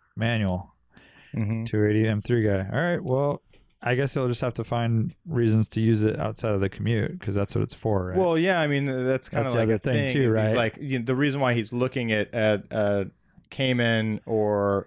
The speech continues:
Speaker 2: you know, all of these cars are manual. He's just like, you know, he's kinda been into cars for a long time, but never really gotten deep. And, um, so it's, you know, he does live in an area where we have roads and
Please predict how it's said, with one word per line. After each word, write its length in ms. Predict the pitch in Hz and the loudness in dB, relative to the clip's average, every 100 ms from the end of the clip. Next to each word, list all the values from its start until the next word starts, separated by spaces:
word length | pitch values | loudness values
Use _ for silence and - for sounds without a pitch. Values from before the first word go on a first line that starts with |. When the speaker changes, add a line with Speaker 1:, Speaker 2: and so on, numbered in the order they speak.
| - | -2
Speaker 2:
you 120 | 135 | -2
know, 100 | 117 | -2
all 340 | - 143 160 | 0 2 2
of 60 | 147 | 2
these 180 | 127 110 | 0 0
cars 240 | 135 123 | 0 0
are 80 | 113 | -2
manual. 560 | 107 113 117 110 101 101 | 0 2 2 2 0 0
He's 180 | 110 | 0
just 200 | 110 113 | -2 -2
like, 220 | 120 104 - - - - - _ _ _ - | 0 0 -2 -16 -20 -20 -20 _ _ _ -4
you 100 | 139 | 0
know, 100 | 107 | 2
he's 180 | 123 123 | 0 -2
kinda 240 | 160 151 | -2 0
been 180 | 139 127 | 0 0
into 160 | 117 117 | 0 0
cars 280 | 120 113 | 0 0
for 100 | - | 0
a 40 | 110 | 0
long 180 | 104 101 | 0 0
time, 340 | 117 110 104 | 0 0 0
but 100 | 98 | 0
never 340 | 117 113 110 | 0 0 0
really 520 | 110 110 110 110 107 104 | 0 2 2 2 2 0
gotten 500 | - 113 107 110 107 101 | 0 0 0 0 -2 -2
deep. 360 | 117 120 127 | 0 0 0
And, 420 | 113 104 101 98 - | -2 0 -2 -4 -4
um, 640 | 104 104 95 95 92 98 _ _ | -2 0 -2 -4 -6 -10 _ _
so 400 | - - 120 113 | -6 -2 2 2
it's, 340 | 107 98 - - | 2 0 -8 -12
you 140 | - 127 | -2 0
know, 120 | 90 | 0
he 140 | 95 113 | -2 -4
does 340 | 113 113 104 | -2 -2 -2
live 200 | 110 113 | -2 0
in 80 | 110 | -2
an 100 | 104 | -2
area 320 | 110 117 110 | -2 0 0
where 160 | 110 110 | 0 0
we 100 | 110 | 0
have 160 | 107 | 0
roads 480 | 104 107 120 139 127 | 0 0 0 0 -2
and 340 | 110 101 101 | -2 -2 -4